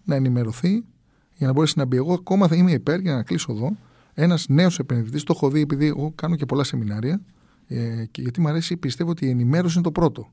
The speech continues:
η γνώση. Ας μην γίνεις ειδικός, αλλά, όπως λέω εγώ, να μιλάς με τους ειδικούς.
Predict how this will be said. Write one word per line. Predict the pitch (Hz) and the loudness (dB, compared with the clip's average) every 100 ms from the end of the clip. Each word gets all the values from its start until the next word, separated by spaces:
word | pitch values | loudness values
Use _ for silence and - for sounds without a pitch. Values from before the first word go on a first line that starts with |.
| _ | _
η | 117 | -4
γνώση. | 117 117 - - - _ | -2 -2 -6 -14 -20 _
Ας | - 143 | -4 2
μην | 202 | 4
γίνεις | 208 180 | 4 2
ειδικός, | 120 107 110 123 - _ _ - | -2 -2 -4 -4 -8 _ _ -4
αλλά, | 131 | 0
όπως | 156 151 | 0 2
λέω | 160 143 | 0 0
εγώ, | 139 180 | 0 0
να | 147 127 | 2 2
μιλάς | 135 180 175 | 2 2 2
με | |
τους | 160 160 | 0 -2
ειδικούς. | 139 147 117 - | -2 0 -2 -4